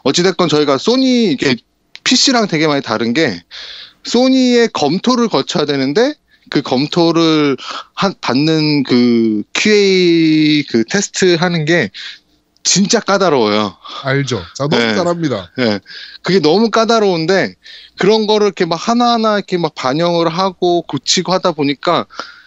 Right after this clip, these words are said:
Speaker 1: 사실상 저희가 이번에 딱 게임을 런칭했을 때 골 넣고 세레모니도 없잖아요.
Speaker 2: 네.
Speaker 1: 그런 부분도 다 어떻게 보면 신경을 쓰고 넣었어야 되는 부분인데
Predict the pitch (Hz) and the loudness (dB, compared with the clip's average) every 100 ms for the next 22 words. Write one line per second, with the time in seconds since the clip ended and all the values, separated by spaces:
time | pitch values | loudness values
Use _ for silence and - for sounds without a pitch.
0 | _ _ - - 220 220 220 185 156 156 | _ _ -10 -2 0 2 0 0 0 2
1 | 147 147 151 143 160 - 180 180 131 123 | 0 2 0 -2 -4 -4 -2 0 0 0
2 | - 143 - 139 127 113 107 - - _ | -2 -2 -2 -2 0 0 -2 -16 -20 _
3 | _ - - 220 214 190 175 139 - 233 | _ -8 0 2 2 2 0 0 0 0
4 | 247 240 147 - 127 117 185 110 95 _ | 2 2 0 -2 -2 0 0 -2 -8 _
5 | - - 147 135 95 80 - - - _ | -20 -8 -4 -4 -4 -12 -18 -18 -18 _
6 | - 175 220 208 202 208 196 208 175 127 | -2 2 2 2 0 0 2 2 0 -4
7 | _ _ - - 180 196 160 - 160 165 | _ _ -4 -2 0 0 0 -2 -4 -2
8 | 165 165 156 190 196 185 170 180 165 117 | -2 -2 -2 -2 0 0 0 0 0 0
9 | 120 151 143 139 127 113 113 113 113 156 | 0 0 2 0 -2 -2 0 2 2 2
10 | 107 | 0